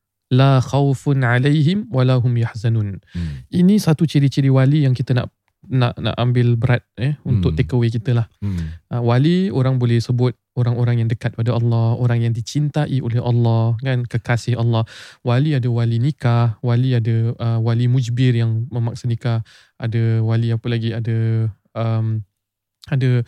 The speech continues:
Speaker 1: istilah tasawuf, ada wali abdal, ada nuqaba, ada nujaba. Itu semua perbincangan yang lain. Tapi yang ringkas dalam Al-Quran, sesungguhnya wali-wali Allah, orang-orang yang dekat, kekasih-kekasih Allah, ciri-cirinya,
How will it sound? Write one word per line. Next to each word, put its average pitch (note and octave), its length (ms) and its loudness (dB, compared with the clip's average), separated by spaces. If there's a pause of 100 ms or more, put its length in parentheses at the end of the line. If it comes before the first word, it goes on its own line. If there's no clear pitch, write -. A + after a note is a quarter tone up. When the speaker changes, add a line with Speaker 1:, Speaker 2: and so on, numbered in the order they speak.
(260)
Speaker 1:
istilah B2+ 340 0
tasawuf, C3+ 380 0
ada A#2+ 120 0
wali A#2+ 280 2
abdal, A#2 600 0
ada A#2 140 -2
nuqaba, A#2 500 0
ada A#2 180 -4
nujaba. A#2 600 0
Itu - 180 -8
semua C#3 280 -2
perbincangan A2+ 420 0
yang A2 120 2
lain. A2+ 120 -2
Tapi D#3 220 -6
yang A#3+ 100 0
ringkas A3+ 320 0
dalam F#3+ 160 0
Al-Quran, G3 400 -2 (520)
sesungguhnya G3 840 0 (120)
wali-wali D3+ 640 2
Allah, A#2+ 340 -2 (500)
orang-orang D3 480 0
yang C#3 80 0
dekat, C#3+ 360 -6
kekasih-kekasih C3+ 800 -4
Allah, F#3+ 340 -2 (400)
ciri-cirinya, A#3 840 0